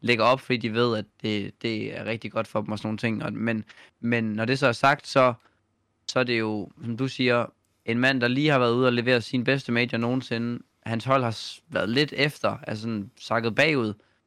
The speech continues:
og alligevel så er det ham, der taler holdet op. Altså, det burde jo være ham, der var træt af det, ikke? Altså, fordi han har faktisk måske fortjent at vinde den,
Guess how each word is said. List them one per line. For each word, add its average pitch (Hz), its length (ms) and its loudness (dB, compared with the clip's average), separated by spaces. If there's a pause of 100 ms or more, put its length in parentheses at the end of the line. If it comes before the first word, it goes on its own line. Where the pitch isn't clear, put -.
(140)
og 117 80 4
alligevel 131 340 2
så 123 60 0
er - 20 2
det 117 100 0
ham, 120 200 2
der 127 60 0
taler 107 380 -2
holdet 113 280 2
op. 117 240 2
Altså, 110 240 -6 (460)
det 120 80 -4
burde 139 160 2
jo 135 40 4
være 117 120 4
ham, 123 160 2
der 123 60 0
var 110 100 0
træt 117 300 0
af 113 120 -2
det, 107 80 -8
ikke? 104 240 -10
Altså, 110 200 -6
fordi 113 140 -8
han 127 160 -2
har 123 60 -2
faktisk 113 460 -6
måske 113 220 -8
fortjent 131 360 -2
at 110 80 -6
vinde 117 240 -6
den, 113 180 -8